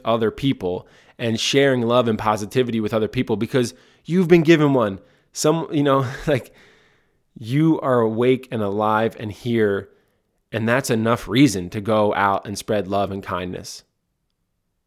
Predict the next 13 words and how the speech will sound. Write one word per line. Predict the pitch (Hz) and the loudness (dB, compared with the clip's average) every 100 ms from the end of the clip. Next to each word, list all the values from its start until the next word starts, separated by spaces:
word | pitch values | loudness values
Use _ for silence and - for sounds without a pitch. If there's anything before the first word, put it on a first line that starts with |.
| _ _ _ _ | _ _ _ _
So | 160 | 0
I | 147 | 2
hope | 160 156 | 2 0
that | 120 | -2
this | 127 123 | -2 0
was | 117 113 110 - | 2 2 0 -6
encouraging. | 110 - 127 113 101 101 - | -12 -4 -2 0 -2 -4 -6
I | - | -4
need | 185 190 135 | 4 4 2
to | 120 | -2
take | 135 127 | 0 -2
this | 110 | -2
advice | 107 107 117 110 | -4 0 0 0